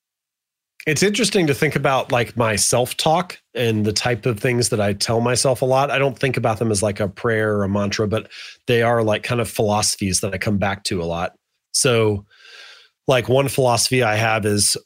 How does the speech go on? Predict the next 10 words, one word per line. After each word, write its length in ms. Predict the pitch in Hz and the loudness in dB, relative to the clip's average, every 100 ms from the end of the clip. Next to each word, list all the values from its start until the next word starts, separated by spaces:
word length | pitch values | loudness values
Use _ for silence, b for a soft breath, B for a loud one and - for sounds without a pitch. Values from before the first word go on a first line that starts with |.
| _ - | _ 0
always 340 | 127 135 113 | 2 2 2
ask, 360 | 110 120 - - | 0 0 -2 -4
but 100 | 110 | -2
never 260 | 110 110 | 0 -2
expect. 520 | 95 - 123 139 - - _ _ _ _ - | -2 0 0 -2 -8 -12 _ _ _ _ -2
I 120 | 131 | 0
don't 200 | 156 151 | 2 2
wanna 220 | 151 143 | 0 0
talk 460 | 104 - 143 135 135 | -2 -2 0 0 0
myself 340 | 117 131 | 0 0